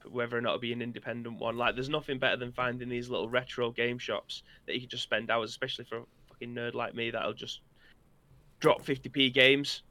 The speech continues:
as per my wall behind me, uh, just to find the most obscure, shitty football game that you could ever imagine. I love small independent, and they are, at some point, they are gonna die out, unfortunately, because the demand for them isn't,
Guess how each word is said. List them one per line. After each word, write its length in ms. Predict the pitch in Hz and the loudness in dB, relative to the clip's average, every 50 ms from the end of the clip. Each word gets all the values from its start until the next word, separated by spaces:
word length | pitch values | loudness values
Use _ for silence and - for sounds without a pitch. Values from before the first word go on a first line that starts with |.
| - | -10
as 120 | - 127 123 | -10 -10 -8
per 220 | - - 117 117 | -6 -6 -4 -4
my 120 | 120 120 | -4 -4
wall 220 | 117 117 120 120 120 | -6 -4 -4 -6 -6
behind 320 | 127 127 123 117 117 120 | -8 -10 -12 -10 -10 -8
me, 80 | 120 123 117 - - - - - - - | -8 -8 -8 -10 -16 -20 -20 -16 -8 -4
uh, 300 | - 117 117 117 117 117 117 - | -2 0 0 0 0 -2 -2 -6
just 160 | - - - | -12 -12 -12
to 60 | - | -8
find 400 | 123 - 127 117 117 117 117 117 - - - - - | -2 0 2 2 4 2 0 -2 -6 -14 -20 -12 -6
the 80 | 123 120 | -4 -2
most 220 | 117 117 120 - | -2 -2 -2 -6
obscure, 480 | 110 - - - - 127 123 117 117 117 | -10 -10 -8 -4 0 2 2 2 2 0
shitty 600 | 120 - - 127 127 - - 123 120 117 120 120 - - | -2 -6 -8 -10 -10 -8 -6 -6 -4 -4 -6 -8 -10 -8
football 340 | - - - - 123 120 113 | -8 -6 -4 -2 -2 0 0
game 200 | - 117 117 120 | 0 0 0 0
that 100 | 117 - | -2 -4
you 60 | 117 | -4
could 140 | - 123 120 | -2 -2 -2
ever 160 | 117 117 117 | -2 -2 -2
imagine. 460 | 117 117 131 139 135 127 117 113 120 - - - - - - - - - - - _ _ - - | -2 0 0 0 0 -2 -4 -6 -8 -10 -16 -20 -20 -20 -20 -20 -20 -20 -20 -20 _ _ -4 2
I 60 | - 127 | 2 4
love 480 | 131 127 139 143 135 123 - - - - _ _ _ - - | 4 6 8 8 8 8 6 -2 -16 -20 _ _ _ -18 -12
small 400 | - - - - 139 123 123 120 | -8 -6 -4 0 2 4 4 4
independent, 480 | 117 117 - - 135 117 107 78 92 101 - | 2 0 -6 -6 -6 -6 -4 -4 -2 -2 -2
and 240 | - 120 113 110 | -2 -2 -2 -2
they 140 | 123 143 147 | 0 4 6
are, 220 | 151 170 165 98 110 | 8 8 8 6 4
at 80 | 131 | 2
some 200 | 127 - 151 143 | 0 -2 -4 -4
point, 220 | 135 - 120 117 107 | -2 0 0 2 2
they 80 | 117 | 4
are 140 | 120 120 117 | 2 2 2
gonna 160 | 117 113 110 | 0 -2 -6
die 300 | 107 - 110 113 107 101 | -4 -2 -2 0 0 0
out, 240 | 110 110 110 - - - - | -2 -2 -4 -6 -8 -10 -14
unfortunately, 640 | - - - - - 107 - - - 113 76 - 104 | -14 -12 -8 -4 -2 -2 -2 -2 -6 -8 -8 -8 -8
because 240 | 117 120 - 120 117 | -8 -10 -12 -10 -10
the 80 | 117 | -10
demand 500 | 120 120 120 120 120 120 120 117 120 - - - - - - - - - | -10 -6 -4 -4 -2 -2 -4 -6 -8 -10 -16 -20 -20 -20 -20 -20 -14 0
for 280 | - 123 123 120 117 | 4 6 8 8 8
them 280 | 110 110 113 113 113 117 - _ _ _ - - - - | 6 4 0 -4 -6 -8 -16 _ _ _ -20 -14 -4 -2
isn't, 320 | 123 127 123 120 110 - | -2 0 0 -2 -8 -10